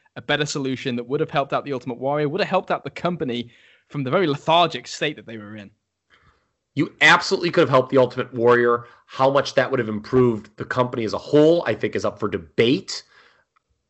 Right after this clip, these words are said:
Speaker 2: And as we'll talk about, rolling through part three, the company's still okay.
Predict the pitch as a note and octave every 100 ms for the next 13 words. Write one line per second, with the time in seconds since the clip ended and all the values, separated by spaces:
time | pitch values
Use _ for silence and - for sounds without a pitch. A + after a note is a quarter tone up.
0 | _ _ _ _ - D3 C#3+ C#3 C3+ B2+
1 | _ B2+ C3 D#3 C#3+ F3 E3+ G#3+ C4 G#3+
2 | D#3+ D#3+ A#2+ A#2+ D#3 F3+ F3+ - F3 F3
3 | A#3 A#3+ G#3+ - _ _ _ - - -
4 | A3+ B3+ D4 B3+ - - - G3+ G3+ -
5 | E3+ D#3+ - - D#3+ G3+ A#3 A#2+ F#2+